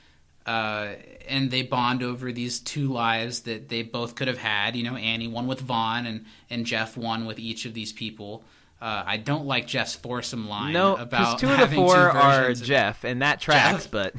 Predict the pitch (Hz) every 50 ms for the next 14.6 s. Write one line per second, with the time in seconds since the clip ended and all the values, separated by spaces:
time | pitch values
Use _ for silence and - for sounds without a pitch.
0 | - - - - - - - - - 156 170 175 - - 202 202 190 180 175 -
1 | 170 165 - - 170 147 139 - 160 156 156 156 147 139 143 - 143 143 139 143
2 | 143 139 139 139 139 131 135 135 123 117 117 117 104 90 90 - 110 101 98 -
3 | - 110 98 90 101 - - - - _ _ _ _ _ _ _ _ _ _ _
4 | _ _ _ _ - - - - _ _ - _ _ _ _ _ _ _ _ _
5 | - 139 131 135 139 131 127 127 127 139 147 139 139 135 127 120 113 113 113 113
6 | 117 117 - _ _ - 131 113 117 113 113 113 120 127 - - - 135 127 131
7 | - 135 127 - 139 - - - - - 120 113 110 107 107 107 110 - - _
8 | 139 131 - 147 147 143 143 143 139 156 165 160 151 135 123 117 113 113 113 110
9 | 107 104 - 113 107 104 113 113 101 101 101 107 101 95 95 98 - - 98 113
10 | 110 113 110 117 117 123 127 135 127 113 113 120 - 120 113 104 - - 127 127
11 | 127 131 131 147 139 139 135 127 123 117 - - - 117 113 110 - - 110 -
12 | - - 110 - - - 110 107 107 104 104 107 - _ _ _ _ _ _ -
13 | 127 123 120 - - _ _ _ _ _ _ _ _ _ _ - 123 135 143 135
14 | 139 139 151 143 - - 147 143 139 131 -